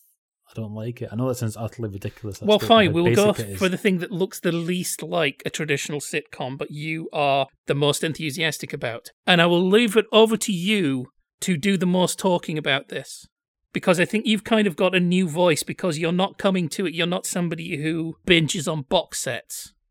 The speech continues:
Speaker 2: I think it was an earlier take, wasn't it, when I talked about one of the problems with British television, why people think that television started with The Sopranos. Have I already done that in this
Speaker 1: Yes.
Speaker 2: take?
Speaker 1: Yeah. No,
Speaker 2: I
Speaker 1: I,
Speaker 2: did
Speaker 1: well,
Speaker 2: it
Speaker 1: I,
Speaker 2: in
Speaker 1: no, I,
Speaker 2: this
Speaker 1: I don't
Speaker 2: take.
Speaker 1: know. I don't know. Don't know if it was in this take.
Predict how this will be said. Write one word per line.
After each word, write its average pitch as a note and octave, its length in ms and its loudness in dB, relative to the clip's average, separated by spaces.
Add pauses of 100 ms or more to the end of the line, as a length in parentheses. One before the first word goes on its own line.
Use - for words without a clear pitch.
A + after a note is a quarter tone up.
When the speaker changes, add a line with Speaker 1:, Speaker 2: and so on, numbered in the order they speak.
(120)
Speaker 2:
I F#3+ 60 2
think A3+ 260 0
it F4 80 0
was B3+ 140 0
an F#3+ 100 6
earlier F3 300 6
take, F3+ 400 2
wasn't E3+ 340 -2
it, C3 160 -2 (340)
when D#3 160 -2
I D3 60 2
talked D#3 380 0
about B2+ 480 -8 (300)
one D3 140 -4
of D3 40 -4
the C#3 80 -4
problems C3+ 320 -2
with C3 100 -8
British B2 280 -6
television, A#2+ 560 -4 (200)
why D3+ 440 6
people D3 380 -2
think - 640 -4 (440)
that D#3 160 -2
television C#3 500 -2
started C3+ 460 -4
with C3 260 -8
The C#3 60 -10
Sopranos. C#3+ 640 -6
Have D3 120 -2
I F#3 80 0
already A3+ 240 4
done F3+ 220 -2
that F3 160 -2
in D3+ 120 -2
this C3 100 6
Speaker 1:
Yes. D3 200 8
Speaker 2:
take? F3 340 -6 (140)
Speaker 1:
Yeah. A#2 240 0
No, D3+ 160 10
Speaker 2:
I D#3+ 60 10
Speaker 1:
I, E3 40 8
Speaker 2:
did E3 140 8
Speaker 1:
well, E3+ 80 8
Speaker 2:
it E3 180 2
Speaker 1:
I, D3+ 40 2
Speaker 2:
in D3 100 4
Speaker 1:
no, C#3 100 8
I, C3 40 8
Speaker 2:
this - 180 2
Speaker 1:
I C3 80 0
don't A#2 100 4
Speaker 2:
take. G#2 100 0
Speaker 1:
know. G2+ 140 -6
I A#2 60 -4
don't G2+ 120 -4
know. F2+ 120 -8 (320)
Don't B2+ 80 0
know A2+ 60 4
if G2 40 -4
it G#2+ 40 -2
was G#2 140 -2
in G#2 60 -4
this F#2+ 120 -6
take. - 220 -14